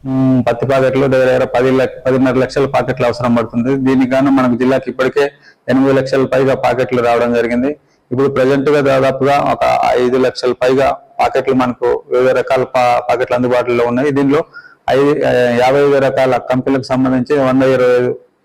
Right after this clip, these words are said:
ఉమ్, రకాలు మనకు అందుబాటులో ఉన్నాయి. ప్రస్తుతానికి మనకు ఇంకా, ఉమ్, పంటలు అంటే పత్తి విత్తుకోవడానికి ఇంకా దగ్గర దగ్గర పది పదిహేను రోజులు సమయం ఉంది కాబట్టి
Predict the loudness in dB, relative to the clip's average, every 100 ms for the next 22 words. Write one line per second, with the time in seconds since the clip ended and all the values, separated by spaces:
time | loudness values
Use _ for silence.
0 | -6 -2 0 0 0 0 2 0 0 -2
1 | -2 0 -2 -2 -2 -2 -4 _ -20 _
2 | -4 -2 -2 0 0 0 0 0 0 0
3 | 2 2 0 0 0 0 -2 -2 -2 0
4 | 0 0 -2 -2 -4 0 -2 -2 -2 0
5 | 0 0 -2 0 0 2 2 2 0 -2
6 | -6 -2 -2 0 -2 -2 -2 -2 0 0
7 | 0 2 2 0